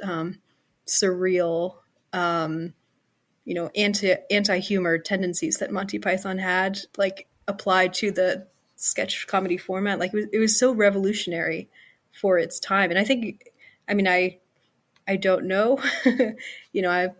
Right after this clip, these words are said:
obviously wasn't alive at that time, but I, it probably was, uh, the, the sort of Britishness of it was really, um, you know, something that a lot of America had never seen before. Like, it was, it was,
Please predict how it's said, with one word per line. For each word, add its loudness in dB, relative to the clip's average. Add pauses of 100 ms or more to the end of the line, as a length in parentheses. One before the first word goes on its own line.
(340)
obviously -2
wasn't 0
alive -4 (120)
at -6
that -2
time, -2
but -4
I, 0 (300)
it -2
probably 2
was, -2 (500)
uh, -6 (260)
the, 0
the -2
sort -2
of -6 (140)
Britishness 0
of -4
it -2 (480)
was 0 (460)
really, 0
um, -4 (1120)
you 0
know, -2 (540)
something 0
that 0
a 0
lot 2
of -6
America 0
had -4
never -2
seen 0
before. -4
Like, -2
it -2
was, -4
it -6
was, -8